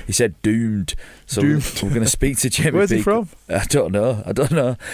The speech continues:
Speaker 1: I don't know where he's from. I didn't do that much research,
Speaker 2: That was a
Speaker 1: Flash.
Speaker 2: Wi-,
Speaker 1: I
Speaker 2: that
Speaker 1: just,
Speaker 2: was a
Speaker 1: I just
Speaker 2: Wigan doomed, though.
Speaker 1: Doomed. He's doomed. No, but we've got Jamie Peacock from Hull K R. We m-, maybe we'll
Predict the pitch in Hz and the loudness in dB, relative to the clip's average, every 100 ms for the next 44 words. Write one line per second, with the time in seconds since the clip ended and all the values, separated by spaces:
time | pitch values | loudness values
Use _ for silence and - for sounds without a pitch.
0 | - 127 143 131 131 117 110 135 110 104 | -6 -2 0 2 0 0 -2 0 0 0
1 | - 98 104 92 - 85 156 170 160 135 | 0 -2 0 -2 0 0 2 2 2 2
2 | 151 160 170 156 147 165 156 139 117 131 | 2 2 2 2 2 2 0 0 0 0
3 | 139 127 110 110 101 101 101 95 - 98 | 0 0 0 0 2 2 2 0 -2 -4
4 | 98 107 98 101 101 - - - - 98 | 0 0 2 -2 -6 -12 -18 -8 -2 -2
5 | 85 - 104 110 - 131 117 120 120 110 | -2 -4 -2 0 0 0 0 -2 -2 -4
6 | - 95 90 85 92 92 90 92 90 - | -4 -2 -2 -2 -2 0 0 0 -2 -4
7 | 90 90 87 87 90 | -2 0 0 0 -2